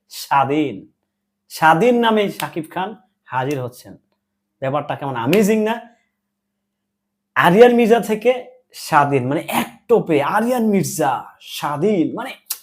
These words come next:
শিফট হয়ে যাওয়া, অভিনয়ে শিফট হওয়া, ক্যারেক্টারে শিফট হয়ে যাওয়া। It's like a স্বাধীনের ক্যারেক্টারটা কিন্তু শাকিব খান করছেন আসলে। আপনারা জানেন যে তাণ্ডব সিনেমার শুটিং চলছে রাজশাহী,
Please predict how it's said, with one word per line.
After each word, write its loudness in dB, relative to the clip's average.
শিফট 0
হয়ে 8
যাওয়া, 4
অভিনয়ে 0
শিফট -6
হওয়া, 0
ক্যারেক্টারে 0
শিফট -12
হয়ে -4
যাওয়া। -6
It's -6
like 0
a 2
স্বাধীনের 2
ক্যারেক্টারটা -4
কিন্তু -6
শাকিব -8
খান -10
করছেন -14
আসলে। -20
আপনারা 2
জানেন 8
যে 4
তাণ্ডব 2
সিনেমার -2
শুটিং -6
চলছে -6
রাজশাহী, -4